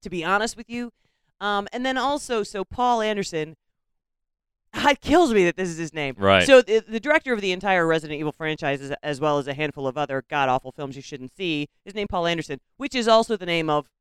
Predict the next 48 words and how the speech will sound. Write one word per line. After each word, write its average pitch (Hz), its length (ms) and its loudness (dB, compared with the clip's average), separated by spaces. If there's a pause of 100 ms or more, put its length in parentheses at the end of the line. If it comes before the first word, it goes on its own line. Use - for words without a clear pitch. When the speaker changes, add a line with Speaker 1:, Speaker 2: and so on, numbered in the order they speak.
(160)
Speaker 1:
perhaps 214 560 -6
the 240 80 -16
greatest 165 500 -4
American 147 480 -8
filmmaker 147 600 -6
who 143 140 -20
did 151 160 -16
things 147 240 -12
like 135 200 -6
There 135 140 -8
Will 127 80 -4
Be 135 120 -16
Blood 143 520 0
and 127 180 -10 (140)
Speaker 2:
Paul 104 180 2
Thomas 147 540 0
Speaker 1:
Paul - 120 0
Speaker 2:
Anderson. 87 260 -2
Speaker 1:
Thomas 175 220 -8
Anderson. 143 440 -6
Well, 160 100 -2
this 208 200 -4
is, 165 280 -6 (100)
uh, 139 560 0
this 220 200 -8
is 214 140 -8
a 185 60 -2
lesser 165 400 0
Paul. 127 460 -2
Speaker 2:
Paul 139 200 4
Speaker 1:
And 127 100 -2
Speaker 2:
W 120 480 2
S 101 160 2
Speaker 1:
yes, 123 140 -2
Speaker 2:
Anderson. 87 400 -6
Speaker 1:
I 135 40 -4
know. 113 100 -6 (600)
He 226 180 -6
packs 277 500 -6
the 320 120 -12
film 233 360 -6
with 214 140 -4
a 180 80 -4
lot 170 320 2
of 180 240 -2
action, 254 520 -4
but 202 140 -2
it's 185 260 -4